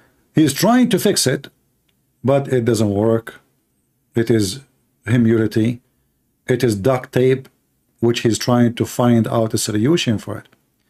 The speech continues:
But let us go back. Maybe he have something more to offer beside what he just said. So what,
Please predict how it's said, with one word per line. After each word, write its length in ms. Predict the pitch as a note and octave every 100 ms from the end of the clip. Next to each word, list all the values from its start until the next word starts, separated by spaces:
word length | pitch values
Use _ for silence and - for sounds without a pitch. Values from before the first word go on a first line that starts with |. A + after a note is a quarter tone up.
| _ - - -
But 160 | - F3
let 80 | A3
us 120 | A3
go 180 | F3 F#3
back. 400 | D#3+ B2 C3 - _ _ _ _
Maybe 460 | F3 A3+ G#3+ F3+ E3+
he 200 | C#3 E3+
have 300 | D3+ D3 C#3+
something 540 | D3 C3+ C#3+ C#3 C3+
more 320 | C3+ E3+ F#3
to 120 | D3 D3+
offer 520 | B2 G2+ - B2+ D#3 _ _ _ _ _ _ _ - C#3+
beside 600 | F3+ - G3 G3 F#3 E3
what 180 | F3 -
he 140 | F3+
just 260 | E3+ E3+ -
said. 380 | - - - - _ _ _ _ _ _ _ _ -
So 200 | - D3
what, 260 | F3+ G#3